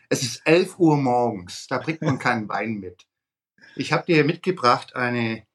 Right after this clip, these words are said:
hier, eine, eine Cola Light aus, aus lokaler Produktion, Jahrgang zweitausenddreiundzwanzig. Sehr gelungen.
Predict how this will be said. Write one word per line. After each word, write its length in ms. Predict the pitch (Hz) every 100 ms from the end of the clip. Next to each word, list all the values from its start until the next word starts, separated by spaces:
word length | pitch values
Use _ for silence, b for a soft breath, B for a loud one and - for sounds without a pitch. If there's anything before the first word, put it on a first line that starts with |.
| _
hier, 320 | 113 127 151 _ _ -
eine, 260 | 120 117
eine 220 | 120 117 117
Cola 320 | 165 170 135
Light 400 | 104 101 - - _ _ _ _ _ _ _ _ _
aus, 420 | - 110 110 - 123
aus 160 | 117
lokaler 600 | 143 180 151 151 135 117
Produktion, 1000 | 117 - - 110 - 113 104 110 190 233 _ _
Jahrgang 640 | 113 120 120 120 120 117
zweitausenddreiundzwanzig. 1400 | - 123 120 120 107 117 - 107 101 101 - 98 107 -
Sehr 160 | - 113
gelungen. 460 | 113 101 90 78